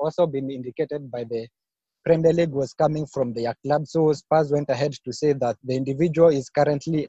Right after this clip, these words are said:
asymptomatic and is self-isolated for seven days. I think this is good progress by the Premier League, considering that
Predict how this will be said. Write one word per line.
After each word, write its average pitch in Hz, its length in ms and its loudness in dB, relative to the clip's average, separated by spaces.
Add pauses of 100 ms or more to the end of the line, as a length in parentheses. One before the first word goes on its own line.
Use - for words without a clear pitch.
(120)
asymptomatic 135 840 0 (480)
and 156 340 2
is 147 240 -2
self-isolated 147 1000 4
for 123 180 4
seven 139 360 0
days. 135 220 0
I 151 120 0
think 185 220 4
this 165 160 4
is 135 120 -2
good 147 280 0
progress 139 440 0
by 127 160 0
the 120 140 -4
Premier 139 300 0
League, 139 220 0
considering 135 520 -4
that 123 140 -4